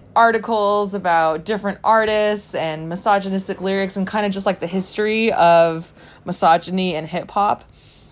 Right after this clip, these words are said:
And one interesting thing that came up was that uh, there are sort of three main stereotypes of black women specifically in hip hop.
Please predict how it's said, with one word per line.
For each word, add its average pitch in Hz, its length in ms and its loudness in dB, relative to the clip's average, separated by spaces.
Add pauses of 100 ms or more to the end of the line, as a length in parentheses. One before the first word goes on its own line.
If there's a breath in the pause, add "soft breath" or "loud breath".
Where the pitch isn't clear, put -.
(420 soft breath)
And 214 180 0
one 339 180 4
interesting 254 440 -4
thing 226 140 -4
that 190 100 -4
came 180 260 -6
up 160 180 -4
was 156 460 -4
that 156 400 -4 (460 soft breath)
uh, 160 260 2
there 202 440 2
are 165 680 2
sort 233 240 -2
of 196 80 -4
three 214 440 -2
main 185 680 -2
stereotypes 190 1000 -4 (160)
of 160 680 0 (240 soft breath)
black 185 420 2
women 170 420 -4
specifically 156 960 -10 (120)
in 160 140 -12
hip - 220 -14
hop. - 280 -10